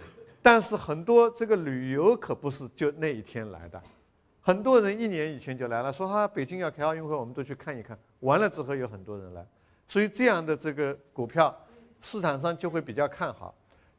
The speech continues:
最后到底能有多少，说实话都不知道。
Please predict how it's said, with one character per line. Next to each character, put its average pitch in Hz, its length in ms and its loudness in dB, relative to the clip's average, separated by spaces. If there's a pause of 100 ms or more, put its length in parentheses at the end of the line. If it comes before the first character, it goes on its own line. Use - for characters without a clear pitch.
最 269 220 4
后 220 220 6
到 202 360 6
底 170 180 -6
能 143 240 -4
有 139 180 -2
多 160 300 -2
少， - 240 -16
说 185 260 -4
实 - 180 -10
话 160 180 -2
都 156 140 -10
不 151 120 -14
知 170 140 -8
道。 165 160 -2